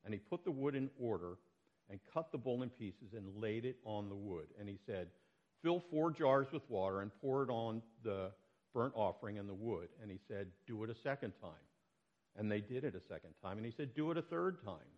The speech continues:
And they did it a third time. And the water ran around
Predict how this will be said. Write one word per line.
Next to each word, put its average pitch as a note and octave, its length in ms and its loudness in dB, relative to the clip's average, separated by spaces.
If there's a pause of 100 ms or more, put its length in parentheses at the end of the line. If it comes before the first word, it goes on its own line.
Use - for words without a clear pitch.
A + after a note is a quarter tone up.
And F#2+ 120 -8
they F#2 100 -4
did A2 180 -8
it A2+ 120 -2
a A#2 60 -10
third C3 380 -6
time. D#2 280 -16 (480)
And A2 140 0
the A2+ 60 0
water C3+ 400 6
ran C3+ 320 4
around A#2 500 0